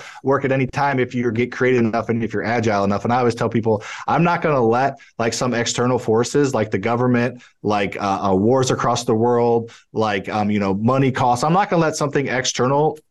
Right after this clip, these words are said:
decide whether I create wealth or not. I'm going to do it. I'm just gonna figure it out whether headwinds or tailwinds because I'm in real estate and I'm willing to adapt. So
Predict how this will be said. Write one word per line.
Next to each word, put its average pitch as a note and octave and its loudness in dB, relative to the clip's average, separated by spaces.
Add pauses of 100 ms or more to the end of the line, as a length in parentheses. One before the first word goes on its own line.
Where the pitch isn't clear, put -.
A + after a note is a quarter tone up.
(100)
decide B2+ -4
whether A2 0
I A#2 0
create A2 -2
wealth G2+ -2
or E2+ -2
not. E2+ -2
I'm C3+ 2
going B2 2
to B2 0
do G#2+ 2
it. F3 0
I'm B2 0
just B2 -2
gonna A#2 0
figure A2+ 2
it A2+ 2
out A2 0
whether A2 2
headwinds A2+ 0
or G2 0
tailwinds A2 0 (240)
because A#2+ 0
I'm A#2 4
in G#2+ 2
real A#2 4
estate A2+ 0
and G#2 -2
I'm G2+ 0
willing G#2 0
to G2+ 0
adapt. F2+ -2
So F#2+ 0